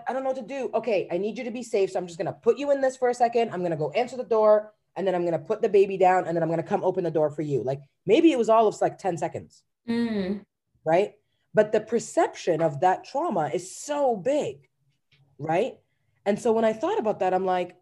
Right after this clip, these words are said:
Speaker 1: "Oh my God, I've never even considered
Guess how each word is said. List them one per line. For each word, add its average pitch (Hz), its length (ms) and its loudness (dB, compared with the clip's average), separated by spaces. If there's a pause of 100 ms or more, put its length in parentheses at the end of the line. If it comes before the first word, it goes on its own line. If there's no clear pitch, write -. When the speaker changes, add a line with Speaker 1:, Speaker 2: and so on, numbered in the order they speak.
Speaker 1:
"Oh 247 320 0
my 220 380 -4
God, 208 460 -6
I've 208 280 -2
never 175 800 -2
even 196 300 -6
considered 160 840 -6